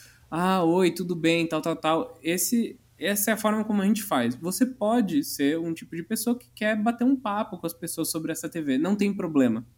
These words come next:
Você pode ocupar esse espaço. Eu ocupo esse outro. E cada um vai ocupar um espaço. Então, o mais importante hoje, na minha opinião,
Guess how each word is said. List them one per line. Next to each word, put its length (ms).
Você 240
pode 240
ocupar 360
esse 160
espaço. 600
Eu 140
ocupo 640
esse 240
outro. 380
E 80
cada 280
um 80
vai 100
ocupar 340
um 100
espaço. 500
Então, 560
o 80
mais 260
importante 800
hoje, 400
na 160
minha 220
opinião, 840